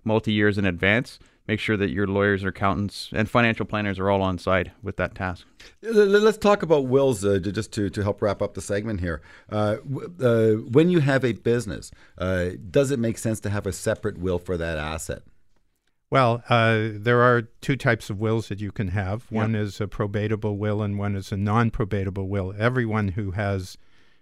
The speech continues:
Speaker 3: uh, portable assets sh-, and, and shares in a private company should have a non-probatable will.
Speaker 1: Right.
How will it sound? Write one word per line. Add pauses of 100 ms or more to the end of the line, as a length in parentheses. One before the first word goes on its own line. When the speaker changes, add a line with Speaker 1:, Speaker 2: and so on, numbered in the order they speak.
(120)
Speaker 3:
uh, (460)
portable
assets
sh-, (100)
and,
and
shares
in
a
private
company
should
have
a
non-probatable
will.
Speaker 1:
Right.